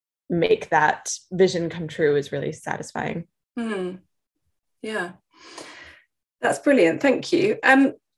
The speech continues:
Speaker 2: I'd love to ask each of you about a significant knitting project. So that could be, you can interpret that however you like, like, could be something you've made, could be, I don't know, one of the pom-pom designs, or I know you've both designed, haven't you, for pom-pom? Um,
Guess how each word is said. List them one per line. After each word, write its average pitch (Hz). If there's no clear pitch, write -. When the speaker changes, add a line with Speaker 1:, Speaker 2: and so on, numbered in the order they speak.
Speaker 2:
I'd 247
love 320
to -
ask 254
each 240
of 220
you 220
about 196
a -
significant 214
knitting 185
project. 170
So -
that 208
could -
be, 170
you -
can 180
interpret 175
that 160
however 180
you 160
like, 160
like, -
could 214
be 175
something 170
you've 247
made, 220
could -
be, 175
I 165
don't 165
know, 165
one 170
of 165
the -
pom-pom 233
designs, 214
or 170
I -
know 196
you've 185
both 202
designed, 208
haven't 226
you, 202
for 202
pom-pom? 202
Um, 190